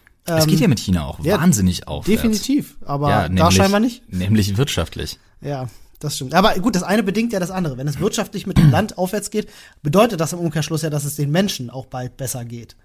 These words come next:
Speaker 2: ne? Äh, die
Speaker 1: Ah,
Speaker 2: dort
Speaker 1: sag das nicht.
Speaker 2: Nur ja, doch schon.
Speaker 1: Also nur weil es wirtschaftlich aufrecht geht, heißt es ja nicht, dass es den Menschen immer besser geht.
Speaker 2: Schon.
Speaker 1: Na, du musst halt, also, äh,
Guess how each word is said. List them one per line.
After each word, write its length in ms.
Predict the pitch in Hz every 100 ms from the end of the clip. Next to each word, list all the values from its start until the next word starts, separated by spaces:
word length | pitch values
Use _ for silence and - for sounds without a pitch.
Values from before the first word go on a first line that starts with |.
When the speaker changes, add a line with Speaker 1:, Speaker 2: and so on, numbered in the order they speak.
| _
Speaker 2:
ne? 280 | 120 135 185 185 - - - - 135
Äh, 160 | 123
die 80 | 120
Speaker 1:
Ah, 220 | 95 95
Speaker 2:
dort 100 | 85
Speaker 1:
sag 180 | 90 92
das 180 | 80 -
nicht. 360 | 78 73 - - _
Speaker 2:
Nur 180 | 220 294
ja, 100 | 170
doch 140 | 143 127
schon. 380 | - 131 113 107 _ _ _
Speaker 1:
Also 200 | 110 95
nur 220 | 95 104 95
weil 80 |
es 160 | 92 -
wirtschaftlich 600 | 98 98 95 - 90 -
aufrecht 460 | 82 92 85 80 -
geht, 280 | 82 80
heißt 200 | 90 85
es 100 | 87
ja 80 | 87
nicht, 180 | 85 -
dass 120 | 82
es 100 | 76
den 160 | - 78
Menschen 380 | 78 113 - 82
immer 200 | 78 78
besser 320 | 78 - 78
geht. 280 | - - - - - _ _
Speaker 2:
Schon. 260 | - 127 120 - _
Speaker 1:
Na, 340 | 85 82 82 95
du 120 | 95
musst 260 | 98 117 117
halt, 220 | 101 90
also, 280 | 92 95
äh, 120 | 80